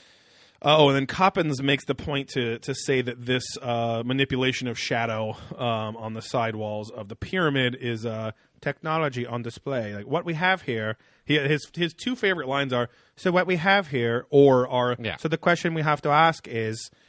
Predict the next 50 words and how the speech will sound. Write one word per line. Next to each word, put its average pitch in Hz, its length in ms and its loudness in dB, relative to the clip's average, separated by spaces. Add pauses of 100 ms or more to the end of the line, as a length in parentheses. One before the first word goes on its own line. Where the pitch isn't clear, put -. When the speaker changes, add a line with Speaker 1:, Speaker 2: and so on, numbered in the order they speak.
(220)
Speaker 1:
uh, 117 240 -4
and 123 160 -4
then 120 100 0
he, 123 100 0
he, 131 280 -8
he, 127 240 -8
which, 131 200 -8 (100)
uh, 143 100 -2
again, 135 340 0
kinda 165 200 -2
Speaker 2:
Goes 127 160 -6
Speaker 1:
sets 135 220 2
Speaker 2:
off 147 80 4
Speaker 1:
up 110 60 -2
Speaker 2:
into 104 160 -2
Speaker 1:
this, 92 80 -4 (100)
Speaker 2:
nothing. 92 260 -12 (100)
Yeah. - 100 -20 (140)
Speaker 1:
sets - 220 2
up 196 160 4
a 160 60 0
pseudo-intellectual 131 1300 0 (400)
premise, 135 440 0
or 127 60 2
what 127 200 4
he, - 60 -2
what 143 240 4
he 156 120 0
wants 143 320 0
you 127 220 -2
to 143 140 -2
think 143 240 -2
is 139 100 0
an 147 60 -2
intellectual 135 500 0
premise, 143 400 -2
but 131 140 0
it 117 80 -6
just 120 180 -6
comes, 123 220 -4
it's 120 160 -10
just - 180 -10
pseudo-intellectual. 104 520 -12
Speaker 2:
Yeah, 101 100 -2
Speaker 1:
It - 60 -6
just, 113 160 -4
Speaker 2:
yeah. 78 40 -6 (340)
Speaker 1:
it's 147 220 -4
like 143 260 2
when, 123 440 0